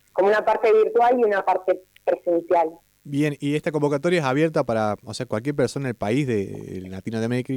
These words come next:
Speaker 2: Latinoamérica, del mundo, puede enviarles material? ¿Cómo, cómo sería? Algo así como las bases.
Speaker 1: Sí, tal cual. Este, estamos pensando, sí, en, sobre todo en darle una, una identidad regional, o sea, que sea un, un festival de Santa Cruz,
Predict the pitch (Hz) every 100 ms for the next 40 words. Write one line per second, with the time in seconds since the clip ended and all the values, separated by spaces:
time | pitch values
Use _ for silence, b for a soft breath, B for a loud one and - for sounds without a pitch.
0 | 120 110 127 131 143 135 120 110 139 151
1 | 127 123 113 110 131 165 156 120 - 202
2 | 202 107 135 208 190 151 123 151 143 127
3 | 120 107 - _ - 113 120 110 123 117
4 | 101 117 113 - - - _ - - 247
5 | 233 208 220 226 226 233 220 180 180 -
6 | - 202 202 - 202 190 185 185 226 240
7 | 226 196 226 226 226 220 240 226 180 175
8 | 170 170 196 185 180 220 240 226 220 233
9 | 226 185 170 190 196 196 185 185 185 202
10 | 208 - 185 196 233 302 349 - - 190
11 | 175 - - 196 190 185 180 175 165 160
12 | B B 190 190 208 - 190 202 - 185
13 | 170 170 196 226 269